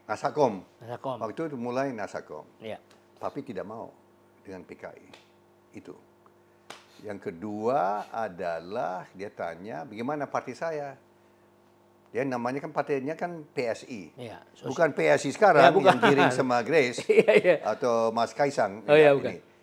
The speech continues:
Speaker 1: Itu kan
Speaker 2: Sosialis.
Speaker 1: partai yang dulu namanya Partai Sosialis Indonesia.
Speaker 2: Indonesia.
Speaker 1: Sekarang kan Partai Solidaritas.
Speaker 2: Nah.
Speaker 1: Nah, di situ Bung Karno bilang, "Tidak, P S I tidak boleh ikut."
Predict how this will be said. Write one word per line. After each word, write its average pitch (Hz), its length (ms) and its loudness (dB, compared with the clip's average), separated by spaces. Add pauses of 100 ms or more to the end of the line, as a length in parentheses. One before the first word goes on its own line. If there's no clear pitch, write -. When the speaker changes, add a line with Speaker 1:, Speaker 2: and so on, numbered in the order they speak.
Speaker 1:
Itu 107 160 -8
kan 156 160 6
Speaker 2:
Sosialis. 139 320 2
Speaker 1:
partai 131 560 -4
yang 123 240 -4
dulu 139 160 -2
namanya 143 320 -4
Partai 131 400 -6
Sosialis 113 560 -8
Indonesia. 107 320 -12
Speaker 2:
Indonesia. 101 160 -12
Speaker 1:
Sekarang 127 240 -2
kan 196 100 -6 (460)
Partai 110 320 -4
Solidaritas. 76 640 -14
Speaker 2:
Nah. 76 160 -18 (480)
Speaker 1:
Nah, 90 160 -10
di 92 80 -12
situ 175 400 -4
Bung 107 240 -10
Karno 117 240 -10
bilang, 120 240 -10
"Tidak, 151 240 0 (1040)
P 117 80 -4
S 107 240 -6
I 117 240 -10
tidak 98 240 -8
boleh 90 160 -8
ikut." 82 200 -14